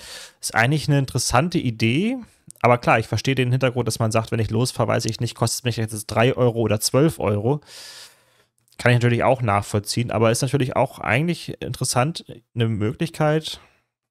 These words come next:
weil also sozusagen, wenn jetzt die Parkplatzauslastung höher geht, gehen die Preise hoch, Angebot, Nachfrage sozusagen, um andere dann, die dann eigentlich nicht unbedingt parken müssten, dann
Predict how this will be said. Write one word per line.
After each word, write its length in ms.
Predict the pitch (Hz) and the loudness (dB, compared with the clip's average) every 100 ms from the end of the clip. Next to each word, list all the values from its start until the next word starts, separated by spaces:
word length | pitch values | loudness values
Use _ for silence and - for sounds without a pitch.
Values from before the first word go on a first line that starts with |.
| _ _ _ _ | _ _ _ _
weil 100 | - | 0
also 180 | 98 117 | 2 2
sozusagen, 360 | 117 123 127 120 | 0 0 0 2
wenn 180 | 117 117 | 2 2
jetzt 320 | 110 - - | 0 -4 -2
die 320 | 117 110 104 | 0 2 0
Parkplatzauslastung 1160 | - - 120 120 - 120 - 107 - 110 113 104 | -2 0 2 2 0 0 0 -2 0 -2 0 2
höher 200 | 139 160 | 2 2
geht, 260 | 151 151 | 0 -2
gehen 120 | - 120 | 0 0
die 100 | 110 | 0
Preise 440 | - 110 135 131 | 2 2 2 2
hoch, 180 | 135 - | 0 0
Angebot, 440 | 113 127 107 92 | 0 0 0 -2
Nachfrage 540 | 107 127 - 139 135 127 | -2 -2 -2 0 0 0
sozusagen, 600 | 127 123 117 110 117 101 | -2 -2 2 2 2 0
um 100 | 104 | 0
andere 320 | 110 120 117 | 2 4 4
dann, 300 | 110 110 110 - - - _ _ - | 4 2 -2 -8 -18 -20 _ _ -4
die 120 | 120 | 0
dann 200 | 113 110 | 2 2
eigentlich 500 | - 113 131 123 117 | 4 2 4 2 2
nicht 200 | 123 160 | 0 0
unbedingt 320 | 170 160 147 - | 2 2 2 2
parken 300 | 143 - 135 | 0 2 0
müssten, 400 | 127 - 135 123 | 0 -2 -4 -2
dann 400 | 117 110 95 | -2 -2 -6